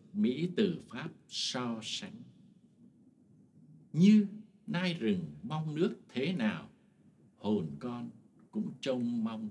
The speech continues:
Chúa thế ấy. Câu số hai. Chỉ có thuyền mới hiểu biển mênh mông giường nào. Chỉ có biển mới hiểu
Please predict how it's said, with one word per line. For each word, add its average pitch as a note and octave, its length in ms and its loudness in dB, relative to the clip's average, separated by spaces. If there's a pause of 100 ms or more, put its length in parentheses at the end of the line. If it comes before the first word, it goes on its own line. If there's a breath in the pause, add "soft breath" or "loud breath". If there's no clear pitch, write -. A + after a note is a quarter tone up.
Chúa G2+ 140 -10 (440)
thế F#2 80 -16 (100)
ấy. E3+ 100 -16 (2000)
Câu D#3+ 160 4
số F3 200 6
hai. C3 320 2 (1300)
Chỉ C3 240 10
có C4 220 6
thuyền C#3 460 8
mới F#3 140 8
hiểu G#2+ 460 2 (240)
biển F3+ 380 8
mênh A3 340 12
mông G#3+ 260 10
giường G2+ 460 4
nào. F2+ 220 -4 (840)
Chỉ C#3+ 220 10
có A#3+ 140 4
biển C#3+ 500 8
mới A#3 200 2
hiểu G#2+ 320 2